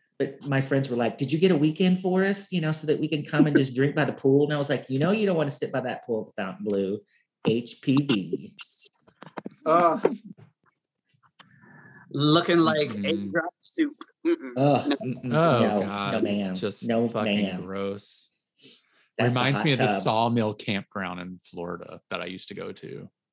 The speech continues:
Speaker 2: Yuck.
Speaker 1: Ugh. And you went
Speaker 2: Oh my God.
Speaker 1: repeatedly and it was disgusting?
Speaker 3: I only went a couple times, but I
Speaker 1: 'Cause you
Speaker 3: never,
Speaker 1: didn't care
Speaker 3: I only
Speaker 1: about
Speaker 3: got
Speaker 1: that.
Speaker 3: in the pool one time.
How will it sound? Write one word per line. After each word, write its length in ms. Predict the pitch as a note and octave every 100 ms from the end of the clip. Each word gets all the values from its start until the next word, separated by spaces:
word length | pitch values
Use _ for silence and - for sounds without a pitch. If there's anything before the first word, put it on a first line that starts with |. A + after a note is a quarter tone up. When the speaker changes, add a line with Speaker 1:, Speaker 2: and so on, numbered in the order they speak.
| _ _ _ _ _ _ _ _ _ _ _ _ F#2+
Speaker 2:
Yuck. 320 | D3+ D#3 - - -
Speaker 1:
Ugh. 180 | - - - -
And 220 | D#3+ D3
you 100 | D3+
went 120 | F3+ F#3
Speaker 2:
Oh 20 |
my 60 | -
God. 60 |
Speaker 1:
repeatedly 480 | E3+ D3+ D#3+ D#3+ E3
and 80 | E3
it 60 | D#3+
was 140 | D#3
disgusting? 800 | D#3 - D#3 D#3 F3+ F3+ F#3 F#3 _ _ -
Speaker 3:
I 100 | C#3+
only 180 | F3+ D#3+
went 140 | C3
a 40 | A#2+
couple 240 | G#2+ G#2+
times, 600 | - F2+ F2+ F#2 - - _ _ _
but 80 | A#2
I 80 | B2+
Speaker 1:
'Cause 100 | C#3
you 40 |
Speaker 3:
never, 180 | D3 C3
Speaker 1:
didn't 80 | A#2+
care 100 | C4+
Speaker 3:
I 80 | C3+
only 140 | D#3 E3+
Speaker 1:
about 60 |
Speaker 3:
got 40 | E3
Speaker 1:
that. 40 |
Speaker 3:
in 40 | D#3
the 60 | C3
pool 340 | D3+ C#3 A#2+
one 220 | A2 G#2
time. 420 | G2 F2 E2 F#2